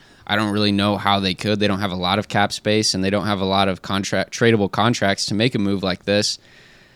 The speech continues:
They're just gonna miss the playoffs or make the play-in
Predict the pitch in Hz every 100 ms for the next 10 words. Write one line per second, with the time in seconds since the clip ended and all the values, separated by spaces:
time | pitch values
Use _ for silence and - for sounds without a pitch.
0 | _ _ _ 131 143 190 190 175 120 120
1 | 160 - - 135 147 123 - 110 120 123
2 | 95 117 135 117 104 107